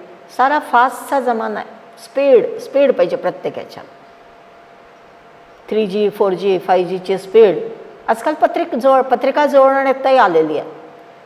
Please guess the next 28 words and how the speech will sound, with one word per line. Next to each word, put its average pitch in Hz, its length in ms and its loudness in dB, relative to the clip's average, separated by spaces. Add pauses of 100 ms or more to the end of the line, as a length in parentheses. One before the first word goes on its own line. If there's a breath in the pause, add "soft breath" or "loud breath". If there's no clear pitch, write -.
(140)
आणि 349 220 4
मग 311 260 2 (520)
अगदी 233 320 0
रेडी 254 380 4
रेकनर, 220 580 2 (960)
गुणमिलन 247 540 6
तक्ते 220 400 0
आजकाल 220 360 0
मिळतात. 160 400 -4 (720)
आणि 269 140 2
बाकी 269 320 2
मुलगी, 294 540 2
मुलगा 285 360 4
काही 277 360 0
बघितलं 339 400 2
जात 311 200 2 (100)
नाही 311 180 -2
बरं, 453 220 2 (100)
ते 269 60 4
कसे 254 320 0
आहेत, 254 140 2 (120)
काय 226 140 4
आहेत, 226 220 4
काही 208 160 -2
नाही. 180 200 -4 (480 loud breath)
फक्त 277 200 0
पत्रिका 277 480 2
मागतात 277 460 -2